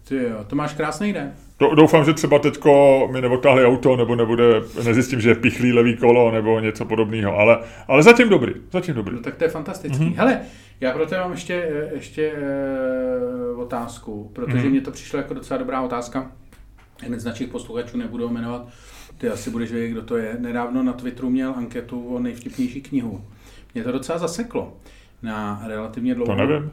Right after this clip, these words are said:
Speaker 2: to nevím.
Speaker 1: dobu. Je to jeden z našich posluchačů,
Speaker 2: Jo.
Speaker 1: takovej ten, ten se ve Forbesu.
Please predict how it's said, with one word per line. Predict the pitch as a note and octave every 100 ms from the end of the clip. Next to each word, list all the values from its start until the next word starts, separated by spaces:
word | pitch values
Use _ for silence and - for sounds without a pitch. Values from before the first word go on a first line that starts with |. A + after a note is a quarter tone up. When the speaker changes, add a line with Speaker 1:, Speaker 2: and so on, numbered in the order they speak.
| -
Speaker 2:
to | A2
nevím. | B2+ C3 C3+
Speaker 1:
dobu. | B2+ B2 C3 B2+ D3
Je | D3
to | D3+ C#3
jeden | B2+ A#2+
z |
našich | A#2 A2 G#2
posluchačů, | G#2 A2 A#2 A2 - G#2+
Speaker 2:
Jo. |
Speaker 1:
takovej | G2 - G2+ G2
ten, | G2 F#2 F#2 - - -
ten | - F#2+ F#2 - - - - - - -
se |
ve | F#2+ -
Forbesu. | G#2+ G#2+ - A2+